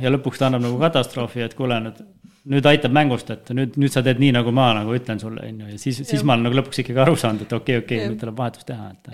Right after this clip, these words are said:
Speaker 2: Et kui, nagu sa ütlesidki just, et, et elul on mingi plaan sulle või noh, nii-öelda sul on mingi plaan elus ja elu nagu niikuinii lükkab, et,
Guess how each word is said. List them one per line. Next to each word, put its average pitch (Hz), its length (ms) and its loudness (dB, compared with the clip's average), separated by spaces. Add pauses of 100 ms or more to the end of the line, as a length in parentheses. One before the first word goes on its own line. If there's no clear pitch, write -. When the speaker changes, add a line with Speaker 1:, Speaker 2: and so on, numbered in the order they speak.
Speaker 2:
Et 196 100 -16
kui, 202 240 2
nagu 196 220 0
sa 233 80 0
ütlesidki 175 400 -6
just, - 160 -8
et, 165 160 -12
et 185 160 -2
elul 170 420 0
on 190 300 0
mingi 180 240 -2
plaan 220 260 2
sulle 214 320 -2
või 196 160 0
noh, 190 140 0
nii-öelda 170 500 -2
sul 196 240 -2
on 185 140 0
mingi 185 180 -2
plaan 175 300 0
elus 233 380 -4 (420)
ja 175 100 0
elu 196 140 2
nagu 170 240 -2
niikuinii 196 300 0
lükkab, 160 360 -4
et, - 200 -10